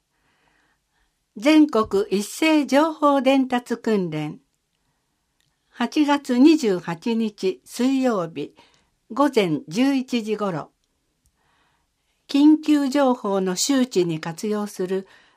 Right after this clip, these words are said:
全国瞬時警報システム、Jアラートを使った訓練を行います。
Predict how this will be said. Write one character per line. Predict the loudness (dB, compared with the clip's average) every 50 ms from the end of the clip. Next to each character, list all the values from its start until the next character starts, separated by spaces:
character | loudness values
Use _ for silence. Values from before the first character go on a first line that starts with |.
| _ _ 0
全 | 2 4 4 4
国 | 2 0 -2 -2 -2 -4
瞬 | -4 -2 0 2 4 4 4
時 | 2 0 -6 -6 -8 _
警 | -6 -2 0 0 0
報 | 0 0 0 0 0 0 -2
シ | -4 -6 -6
ス | -6 -10 -10
テ | _ -6 -6
ム、 | -6 -6 -8 -10 _ _ _ _ _ _ _ _ _ _ _ _
J | -6 -4 -2 0 0 0 -2
ア | -2
ラ | -2 -2 -4 -4
ー | -6
ト | -6 -8 -8
を | -8
使 | -10 -12 -10 -10 -10
っ | -10 -8
た | -8 -10 -8
訓 | -6 -2 0 0 0 0
練 | 0 -2 -2 -4 -4
を | -4 -6 -6 -8
行 | -10 -8 -6 -6 -4
い | -4 -4 -4 -6 -6
ま | -6 -6 -8
す。 | -8 -12 -20 -20 _